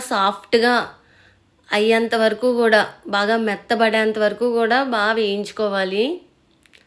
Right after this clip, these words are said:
ఈ మసాలాలోని. ఈ టమాటాలో ఉన్న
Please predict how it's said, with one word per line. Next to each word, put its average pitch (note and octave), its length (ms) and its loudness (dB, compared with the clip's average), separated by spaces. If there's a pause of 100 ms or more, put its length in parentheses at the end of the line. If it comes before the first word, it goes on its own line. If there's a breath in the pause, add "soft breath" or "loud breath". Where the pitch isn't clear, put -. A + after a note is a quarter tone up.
(960 soft breath)
ఈ A3+ 100 -2
మసాలాలోని. G3+ 840 -2 (3250 soft breath)
ఈ A#3+ 80 -4
టమాటాలో A#3+ 640 2
ఉన్న C4 180 0